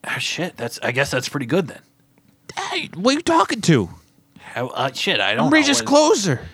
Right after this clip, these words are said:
Speaker 1: I just, I, you know, I've never had a good deal with the elves. I don't like working with the elves.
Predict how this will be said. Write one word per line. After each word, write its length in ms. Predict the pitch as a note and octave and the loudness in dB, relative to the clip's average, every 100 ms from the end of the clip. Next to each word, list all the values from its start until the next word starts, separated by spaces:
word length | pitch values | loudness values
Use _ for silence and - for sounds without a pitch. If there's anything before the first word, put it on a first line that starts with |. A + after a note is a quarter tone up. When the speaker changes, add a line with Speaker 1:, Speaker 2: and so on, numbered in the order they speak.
| - - - - | -20 -20 -20 -2
Speaker 1:
I 100 | F3 | 0
just, 220 | D#3+ F3 D3+ | 0 -2 2
I, 140 | F3+ | 2
you 260 | G#3+ D#3 D#3 | 2 0 0
know, 140 | C3 | 0
I've 180 | C#3+ E3+ | 0 0
never 220 | D#3+ D3 | 0 2
had 140 | C#3+ C3 | 2 0
a 60 | |
good 160 | C3+ C3 | 0 0
deal 160 | B2+ | 0
with 160 | A#2+ - | -2 -4
the 100 | A#2 | -4
elves. 280 | G#2+ F#2+ G#2+ | -4 -4 -4
I 40 | |
don't 160 | A#2+ A#2+ | -4 -4
like 180 | A#2 A2+ | -6 -8
working 200 | G#2 A2 | -10 -12
with 100 | G2 | -12
the 140 | G#2+ | -10
elves. 360 | G2+ F#2 - | -10 -10 -14